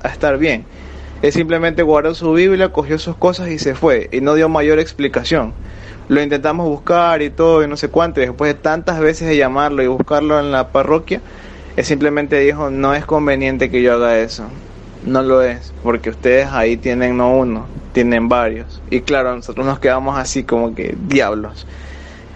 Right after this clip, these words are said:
Y al día de hoy siguen conviviendo con nosotros. Y todo esto, si lo ponemos de una manera figurativa,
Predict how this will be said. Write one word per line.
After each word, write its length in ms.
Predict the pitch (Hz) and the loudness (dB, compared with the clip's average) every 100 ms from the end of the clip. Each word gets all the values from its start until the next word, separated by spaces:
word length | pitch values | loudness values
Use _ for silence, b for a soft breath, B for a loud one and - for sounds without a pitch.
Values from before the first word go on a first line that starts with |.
| B | B
Y 80 | 139 | 2
al 100 | 139 | 4
día 160 | 147 | 4
de 60 | 143 | 4
hoy 160 | 143 139 | 2 2
siguen 300 | 147 143 135 | 0 0 0
conviviendo 580 | 175 143 131 131 135 | 2 4 4 4 2
con 180 | 135 127 | 0 0
nosotros. 600 | 117 110 123 101 101 123 - | -2 0 0 0 -6 -6 -2
Y 120 | 127 | 0
todo 340 | - 139 143 | 2 4 4
esto, 380 | 147 160 - 170 | 2 0 0 -2
si 140 | - | 0
lo 240 | 120 117 117 | -2 0 0
ponemos 340 | 127 127 143 | 0 0 0
de 60 | 143 | 0
una 100 | 139 | 0
manera 340 | 139 139 143 | 0 0 0
figurativa, 680 | 143 139 131 131 156 165 | 0 0 0 2 2 0